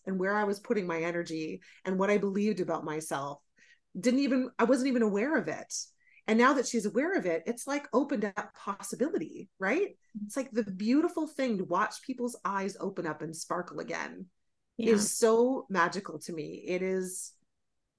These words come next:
Speaker 1: it's, it's the most incredible feeling to help women, because I primarily work with women, but to help them through that and help them see themselves
Speaker 2: Yeah.
Speaker 1: and help them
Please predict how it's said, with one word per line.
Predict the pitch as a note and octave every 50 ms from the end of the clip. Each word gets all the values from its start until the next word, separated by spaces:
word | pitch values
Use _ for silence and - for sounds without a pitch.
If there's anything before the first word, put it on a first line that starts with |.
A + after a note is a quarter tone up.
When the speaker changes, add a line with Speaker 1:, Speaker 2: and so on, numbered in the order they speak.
| _ _ _ _ _ _ _ _ _ _
Speaker 1:
it's, | - F#3+ F#3 - - - - - - _ _ _ _
it's | - G3+ G3 - -
the | A3 G#3
most | G#3 G#3 G#3+ G#3+ A3+ B3+ B3 - -
incredible | - G#3+ G#3 G3 - - A3 G#3+ G#3+ G3 G#3 G3+ G3+ G3+ -
feeling | - G3 F#3+ F3+ F3 F3 E3 E3 F3
to | - -
help | - - F3 E3 E3+
women, | E3+ E3+ E3 D#3+ E3 D#3 D3+ C#3+ D3+ D#3 F3 G3 G3 - _
because | F3+ - F#3
I | F3+ F3
primarily | F3 - - F#3+ F#3+ F#3+ F#3+ F#3 E3 F3 F3
work | D#3 D#3 D3+ -
with | E3+ E3 -
women, | D#3+ D3+ D#3 D#3 D#3+ E3+ F3
but | F3 F3+ F#3
to | - -
help | - - - - G3+ G#3 G#3 -
them | G#3+ G3 G3
through | F#3+ - - G3 G#3 G3+ G3+
that | E3+ D3+ D#3 D#3+ E3 -
and | - E3+
help | E3+ E3+ F3 -
them | F#3 F3+ E3+
see | - - F3+ F3
themselves | E3 D#3+ D3 C#3+ - - - - - - G3 - - - - _ _ - - _ - - _ -
Speaker 2:
Yeah. | A#3 G#3 G#3+
Speaker 1:
and | F3 G#3 G3+
help | - - - G3 F#3+ - F3
them | F3+ F3+ F3+ F3+ F3 F3+ F3+ F3+ F3+ F3+ -